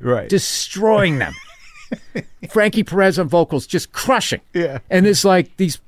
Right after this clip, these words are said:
Speaker 2: you know, these p-, people just going nuts.
Speaker 1: Yeah.
Speaker 2: 'Cause it's like they're getting their own private concert for this charity thing.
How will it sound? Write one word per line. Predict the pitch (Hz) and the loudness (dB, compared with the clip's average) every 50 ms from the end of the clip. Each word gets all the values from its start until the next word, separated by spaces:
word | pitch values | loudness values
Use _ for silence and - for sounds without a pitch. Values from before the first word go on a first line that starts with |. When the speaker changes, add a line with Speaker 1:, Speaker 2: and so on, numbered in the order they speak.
| - - | -14 -4
Speaker 2:
you | - 208 175 | -2 0 2
know, | 170 160 143 | 2 2 2
these | 143 139 - | 0 -2 -2
p-, | - - - - - | 0 0 0 0 0
people | - 240 208 - 170 123 | 0 0 0 0 -2 -2
just | - 170 - - | -2 -4 -2 0
going | 185 160 151 151 151 175 | 0 2 2 2 2 2
nuts. | 247 269 214 - - - - - - - | 2 2 0 -2 -4 -8 -10 -12 -14 -12
Speaker 1:
Yeah. | - 143 139 127 120 107 | -8 -6 -4 -4 -4 -2
Speaker 2:
'Cause | - 208 202 156 139 190 | 0 2 2 2 2 2
it's | 196 - - | 0 2 2
like | 220 202 - | 0 0 0
they're | 214 202 | 0 0
getting | 175 214 180 151 | 2 2 0 2
their | 196 190 190 190 | 2 2 4 2
own | 190 175 | 2 2
private | - - 196 190 190 175 175 - | 0 0 0 2 2 0 0 0
concert | - 208 214 196 - 165 143 | 2 2 2 2 0 -2 -4
for | - 180 | -2 -2
this | 160 170 - | 0 -2 -2
charity | - - - 202 208 220 208 180 151 | -2 0 0 2 4 4 4 4 2
thing. | - - 160 139 131 113 | 2 2 2 2 2 0